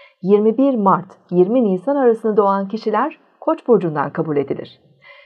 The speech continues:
Koçların en belirgin özellikleri cesur, girişken, kendine güvenli, meraklı ve sabırsız olmalarıdır. Yönetici gezegenleri Mars onlara yüksek bir enerji verir. Aynı zamanda çabuk öfkelenebilen ve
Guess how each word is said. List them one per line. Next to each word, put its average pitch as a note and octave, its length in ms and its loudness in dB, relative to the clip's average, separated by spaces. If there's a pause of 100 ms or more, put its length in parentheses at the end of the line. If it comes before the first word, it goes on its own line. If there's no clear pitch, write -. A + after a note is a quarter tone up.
(120)
Koçların F4 540 0
en E4+ 200 0
belirgin A#3+ 440 2
özellikleri D#3 760 -2 (220)
cesur, G#3+ 540 2 (220)
girişken, F#3+ 640 -2 (180)
kendine E3+ 380 -2
güvenli, G#3 600 2 (100)
meraklı F#3+ 500 2
ve C#4 120 0
sabırsız B3+ 500 2
olmalarıdır. D3+ 800 -2 (400)
Yönetici F#3 520 2
gezegenleri F3+ 680 0
Mars E3+ 380 2 (360)
onlara F#3 320 2
yüksek G3+ 480 -4
bir A3 60 4
enerji D#3 460 -4
verir. - 380 -10 (280)
Aynı F#3+ 260 2
zamanda D3+ 600 -2 (260)
çabuk A3 380 -2
öfkelenebilen E3 1040 -2
ve F#3+ 180 2